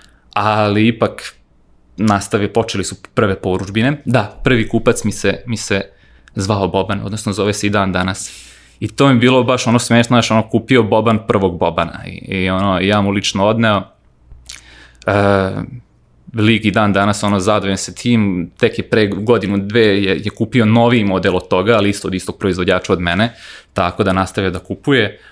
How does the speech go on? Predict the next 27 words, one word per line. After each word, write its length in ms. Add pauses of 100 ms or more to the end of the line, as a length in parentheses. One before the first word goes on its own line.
(120)
Ali 320
da, 220
ono, 240
prve, 360
prve 240
te 100
neke 200
prodaje 340
su 140
išle 240
malo, 260
ono, 120
slabije, 560
ali, 800
ono, 440 (200)
ovaj, 580 (160)
uz 260 (100)
Facebook 360
oglas 360
i 40
uz 100
neke 220
stvari 300
malo 180
se 120
pročula 400
priča. 400